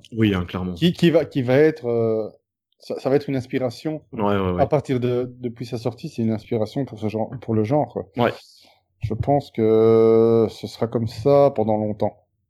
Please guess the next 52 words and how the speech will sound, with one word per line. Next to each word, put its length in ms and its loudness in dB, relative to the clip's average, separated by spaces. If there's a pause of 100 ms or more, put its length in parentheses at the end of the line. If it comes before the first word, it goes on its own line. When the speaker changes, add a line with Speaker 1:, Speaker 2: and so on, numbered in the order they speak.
(140)
Speaker 1:
Bah, 160 -2
j'ai 100 -2
Speaker 2:
Avant 80 4
Speaker 1:
toujours 160 4
bon 160 4
espoir 400 -2
que 80 -4
le 100 2
deux 200 0
sorte 180 -10
cette 180 -8
année-ci, 480 -2
hein, 280 -6
parce 160 -4
Speaker 2:
Ah. 100 4
Speaker 1:
que 320 -2 (480)
ça 160 -4
va 160 -4
faire 160 2
un 160 6
an 220 4
que 120 -2
Sony 440 2
l'a 120 0
présenté 480 -4 (220)
à 80 -2
l'E 160 -6
trois, 300 -6
donc, 320 -8
euh, 400 -6 (400)
Speaker 2:
Et 80 -2
l'année 200 2
Speaker 1:
hein. 80 4
Speaker 2:
passe 220 0
vite. 220 -14 (340)
On 140 -2
est 20 -2
Speaker 1:
Voilà, 380 2
Speaker 2:
déjà 100 -8
Speaker 1:
donc, 140 -8
Speaker 2:
en 80 -4
Speaker 1:
euh, 60 2
il 40 -2
serait 140 -4
Speaker 2:
avril. 140 -6
Speaker 1:
peut-être 160 -10
temps 280 0
que, 560 -2
et 60 2
pas 160 2
nous 120 4
dire, 140 -2